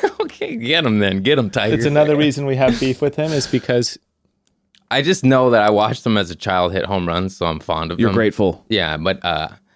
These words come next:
Speaker 1: I know he started to look weird, like his head blew up. Yeah, these guys take stuff. I think it's steroids, and their heads just blow up like a pumpkin.
Speaker 2: Absolutely.
Speaker 1: It's like, "Hey, Pumpkinhead,
Speaker 2: But
Speaker 1: why
Speaker 2: let me
Speaker 1: don't you
Speaker 2: ask
Speaker 1: eat
Speaker 2: you,
Speaker 1: some blueberries?"
Speaker 2: non-related,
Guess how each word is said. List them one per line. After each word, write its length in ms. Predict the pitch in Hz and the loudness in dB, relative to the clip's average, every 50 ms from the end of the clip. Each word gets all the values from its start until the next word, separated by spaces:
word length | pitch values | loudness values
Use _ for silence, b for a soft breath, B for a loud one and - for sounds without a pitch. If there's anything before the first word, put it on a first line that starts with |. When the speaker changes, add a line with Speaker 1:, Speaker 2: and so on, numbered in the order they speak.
| _ _ _ | _ _ _
Speaker 1:
I 80 | - 104 | -2 0
know 160 | 107 110 107 | 2 2 2
he 120 | 110 113 | 2 0
started 340 | 101 - - 107 98 95 85 | -2 0 0 0 0 0 0
to 80 | 78 82 | -2 -2
look 220 | 87 95 92 - 101 | -2 -2 -4 -4 -6
weird, 240 | 87 82 80 78 | -6 -4 -4 -6
like 160 | 80 73 80 80 | -6 -8 -10 -10
his 100 | 78 85 | -10 -10
head 280 | 87 87 98 92 85 85 82 | -8 -4 -4 -4 -4 -4 -6
blew 180 | - 95 90 | -6 -4 -4
up. 160 | 85 80 80 - | -4 -6 -8 -4
Yeah, 160 | - 113 113 107 | -2 0 2 2
these 200 | 113 110 107 - | 2 0 0 0
guys 300 | - 135 175 185 - - | 0 0 0 -2 -2 -6
take 280 | - - 123 139 139 - | -4 -2 -2 -2 -2 -6
stuff. 380 | - - - 80 76 - - | -10 -6 -6 -6 -6 -6 -6
I 60 | 87 | -8
think 300 | 87 - - 120 127 - | -8 -2 -2 -2 -2 -2
it's 180 | 104 - - - | -8 -12 -12 -6
steroids, 460 | - 98 98 104 101 90 85 82 78 | -2 0 2 2 2 2 2 0 -2
and 80 | 82 82 | -2 -4
their 100 | 85 80 | -4 -2
heads 280 | 82 87 92 98 90 85 | -2 -2 -2 -2 -4 -6
just 200 | 80 76 82 85 | -10 -12 -10 -6
blow 220 | 90 90 90 90 | -2 0 0 0
up 80 | 90 - | 0 0
like 200 | 82 90 90 - | -2 -4 -4 -6
a 60 | 85 | -6
pumpkin. 180 | - 123 123 - | -2 0 0 0
Speaker 2:
Absolutely. 680 | - - 156 143 139 147 151 143 123 123 123 135 127 - - - | 2 2 2 4 4 4 4 2 2 0 -2 -2 -4 -8 -12 -14
Speaker 1:
It's 100 | - 104 | -8 -4
like, 140 | 104 92 92 | -2 0 2
"Hey, 140 | 117 127 107 | 2 0 0
Pumpkinhead, 640 | - - 104 98 92 - - 85 85 82 85 87 82 80 | 0 -2 -2 -2 -2 -4 -6 -6 -6 -4 -4 -4 0 2
Speaker 2:
But 20 | |
Speaker 1:
why 60 | - | 2
Speaker 2:
let 60 | 185 | 4
me 60 | - 104 | 4 4
Speaker 1:
don't 80 | 101 101 | 4 2
you 40 | |
Speaker 2:
ask 100 | 98 - | 2 2
Speaker 1:
eat 80 | 110 - | 2 0
Speaker 2:
you, 60 | - | 0
Speaker 1:
some 160 | - 95 85 | 0 -2 -2
blueberries?" 340 | 76 95 117 113 - - - | 0 0 0 0 0 2 2
Speaker 2:
non-related, 760 | 147 151 160 170 170 170 160 151 151 151 143 127 - - - | 2 4 4 4 4 4 4 4 4 4 4 2 -2 -4 -10